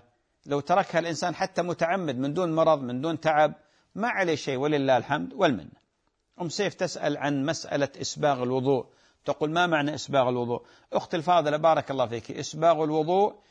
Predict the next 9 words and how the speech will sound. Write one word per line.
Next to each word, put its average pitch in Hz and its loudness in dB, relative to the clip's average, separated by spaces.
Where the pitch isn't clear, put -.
إتمامه 147 0
وإكماله 139 0
على 135 2
وفق 170 -2
هدي 156 0
النبي 135 0
عليه 135 4
الصلاة 123 0
والسلام. 104 -4